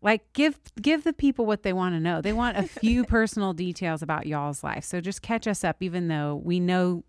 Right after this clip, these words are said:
Speaker 1: about a lot about what you think. We wanna know a little bit about who you are.
Speaker 2: Mm. Great. Well, I'll go first. Well, my name is Holly Carpenter, so I've been on a few episodes this season.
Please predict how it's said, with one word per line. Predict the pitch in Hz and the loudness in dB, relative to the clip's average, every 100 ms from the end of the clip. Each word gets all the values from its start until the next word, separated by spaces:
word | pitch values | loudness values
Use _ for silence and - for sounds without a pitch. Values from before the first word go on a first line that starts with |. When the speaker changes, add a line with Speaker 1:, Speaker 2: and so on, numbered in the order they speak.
| _ | _
Speaker 1:
about | 165 175 170 | -2 0 2
a | |
lot | 170 170 | 2 0
about | 160 | 0
what | 156 | -2
you | 139 | -6
think. | - 165 165 254 - | -8 -4 -2 -2 -2
We | |
wanna | 175 170 156 | -2 0 0
know | 143 | -2
a | |
little | 143 139 | -2 -2
bit | 143 143 | -4 -4
about | 143 135 | -6 -6
who | 147 | -6
you | 110 - | -6 -8
are. | 147 _ - | -14 _ -6
Speaker 2:
Mm. | 214 190 185 _ _ _ _ | -6 -6 -12 _ _ _ _
Great. | 240 285 | 2 2
Well, | 226 233 | 2 6
I'll | 240 | 6
go | 254 262 | 6 2
first. | 240 220 240 - | 2 2 2 2
Well, | 240 214 214 220 | 6 8 8 4
my | 226 214 | 2 2
name | 226 233 | 2 0
is | 233 | 0
Holly | 233 220 220 | 0 0 0
Carpenter, | 208 208 220 240 311 | -2 -2 2 4 2
so | 262 | 4
I've | 214 202 | 2 4
been | 220 | 2
on | 214 | 2
a | 208 | 0
few | 220 208 | -2 -2
episodes | 202 214 214 208 | -2 -4 -4 -4
this | 208 202 | -8 -8
season. | - 214 233 285 | -8 -6 -2 -4